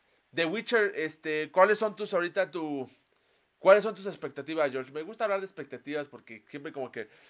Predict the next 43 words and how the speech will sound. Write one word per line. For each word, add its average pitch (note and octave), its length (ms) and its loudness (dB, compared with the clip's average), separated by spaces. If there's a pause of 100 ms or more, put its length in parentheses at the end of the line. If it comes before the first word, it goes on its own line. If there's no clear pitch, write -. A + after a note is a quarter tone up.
(260)
ponemos D#3 380 -4
la C#3+ 100 2
vara C#3 220 4
así C#3+ 160 -8
de, C#3 140 -4
güey, C#3+ 340 -8 (140)
se - 160 -14
me C3 40 -8
hace D3 140 -14
que B2+ 80 -14
va A#2+ 80 -4
a - 20 -10
estar B2+ 180 -8
de A#2+ 100 -12
huevos, D#3 360 -6
se C#3+ 60 -16
me A#2+ 80 -12
hace C3+ 120 -18
que A#2+ 140 -12
no B2 120 -8
va B2 40 -2
a B2 40 -6
estar B2+ 200 -8
de A#2+ 120 -8
huevos, D3 340 -8
algo C3 160 -12
así, C3 300 -18
y A2 160 -20
pum, D#3 500 -4
güey, G#2 320 -10 (720)
cállate D3 500 -2
el A#2+ 80 -8
hocico, A2 640 -12
ya A#2+ 100 -10
sea B2+ 180 -8
a - 40 -6
mí F3 320 -10
o C#3+ 100 -6
ya C3 160 -4
sea C3 160 -10
a A#2 80 -16
ti, A2+ 140 -18
güey. G#2+ 260 -18